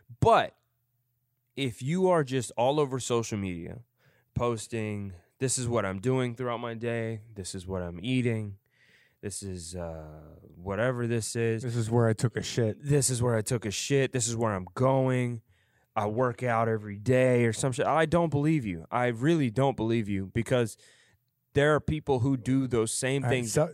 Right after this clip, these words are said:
Speaker 1: every
Speaker 2: something must,
Speaker 1: sing-
Speaker 2: you must have seen
Speaker 1: I see
Speaker 2: something.
Speaker 1: this all the time. I see it
Speaker 2: Okay.
Speaker 1: all the time. And, uh, this isn't necessarily taking shots, but, like, I think
Speaker 2: Yes, it
Speaker 1: people
Speaker 2: is.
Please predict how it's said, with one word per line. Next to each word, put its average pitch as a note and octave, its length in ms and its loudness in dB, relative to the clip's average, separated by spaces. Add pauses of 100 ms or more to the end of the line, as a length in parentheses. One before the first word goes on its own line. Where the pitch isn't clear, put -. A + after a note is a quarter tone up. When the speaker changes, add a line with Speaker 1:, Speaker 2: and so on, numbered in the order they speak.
Speaker 1:
every D3+ 400 4
Speaker 2:
something E3+ 60 4
must, D3+ 220 4
Speaker 1:
sing- C#3+ 60 0
Speaker 2:
you D#3+ 100 6
must F#3+ 200 4
have D3 140 0
seen C#3 320 0
Speaker 1:
I E3 80 6
see A3+ 160 4
Speaker 2:
something. G3 80 2
Speaker 1:
this B2+ 120 0
all C3+ 200 4
the A#2 80 0
time. G#2 400 -4 (120)
I - 60 -4
see D#3 200 0
it A#2+ 60 2
Speaker 2:
Okay. A2+ 120 6
Speaker 1:
all C#3 100 6
the B2+ 100 -2
time. E2 440 -8 (440)
And, C#3 440 4
uh, B2 80 -2 (240)
this G3 160 4
isn't F#3 180 4
necessarily D3 420 4
taking B2+ 220 0
shots, D#3+ 520 2
but, B2 340 0
like, A#2 320 0 (580)
I E3 120 4
think F3+ 260 0
Speaker 2:
Yes, E3+ 100 4
it F3 80 0
Speaker 1:
people E3 160 0
Speaker 2:
is. - 240 -8